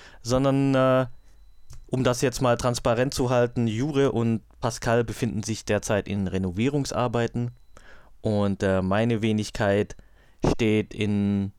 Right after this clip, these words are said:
ja, steht in den finalen Schritten seines Studiums. Das heißt, äh,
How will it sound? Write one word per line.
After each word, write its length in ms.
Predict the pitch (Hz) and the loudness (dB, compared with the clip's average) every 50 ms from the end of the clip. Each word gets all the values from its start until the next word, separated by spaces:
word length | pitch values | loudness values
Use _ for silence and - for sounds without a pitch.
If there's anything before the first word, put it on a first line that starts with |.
| _ | _
ja, 320 | - - 82 92 101 104 101 | -8 -4 -2 0 0 -2 -2
steht 320 | - - - 117 110 98 | -4 -4 -2 -2 -2 -2
in 100 | - 107 | -2 -2
den 220 | 110 104 107 104 101 | -2 0 -2 -2 -4
finalen 600 | - - - 110 107 104 104 101 110 113 113 113 | -6 -6 -4 -2 0 0 0 2 2 2 2 0
Schritten 680 | 110 - 123 - 123 117 - - 123 117 113 113 107 - | 0 0 -2 0 -2 -6 -4 0 0 2 2 2 0 -2
seines 520 | - 92 - 107 101 104 104 101 - - - | -4 -4 -2 0 0 2 0 0 -2 -4 -8
Studiums. 540 | - - - 117 123 135 139 131 131 139 - | -10 -6 -4 -4 -2 0 0 0 0 -2 -4
Das 180 | - 98 - - | -6 -6 -2 0
heißt, 380 | 95 98 98 95 - - - | 0 0 0 -2 -4 -6 -4
äh, 280 | 90 87 85 82 80 | -2 -2 0 -2 -2